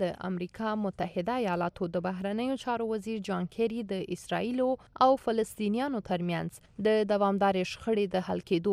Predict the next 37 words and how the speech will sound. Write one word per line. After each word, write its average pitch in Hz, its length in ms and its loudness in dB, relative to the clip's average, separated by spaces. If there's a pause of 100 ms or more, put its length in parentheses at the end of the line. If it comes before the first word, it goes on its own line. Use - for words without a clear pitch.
(120)
په 185 40 -2 (120)
تړاو 196 320 0
خپل 185 340 0
نظر 190 400 2
او 196 140 2
لید 214 420 -4
وړاندې 175 440 -2 (100)
کړي. 170 120 -2 (440)
دا 285 140 6
موضوع 285 300 0
د 269 220 0
ښاغلي 220 440 -4
کیری 202 280 0 (100)
په 220 100 -4 (140)
اصلي 233 340 -4 (140)
پاملرنه 170 480 -2
کې 170 180 -4
وه، 175 100 -2 (140)
کله 175 240 0
چې - 80 -10 (100)
هغه 185 240 -2 (120)
په 226 40 -4 (120)
کال 226 240 0
دوه 226 180 -2
زره 226 260 0
دیارلسم 185 560 -2 (240)
فبروري 254 560 2
میاشت 175 340 -2
کې - 280 -6
خپله 220 280 0
څوکۍ 190 440 0 (100)
ترلاسه 165 460 -4
کړل. 170 200 0 (160)
خو - 180 2
د 294 220 0
څو 320 140 2 (320)
دوامدارو 247 540 2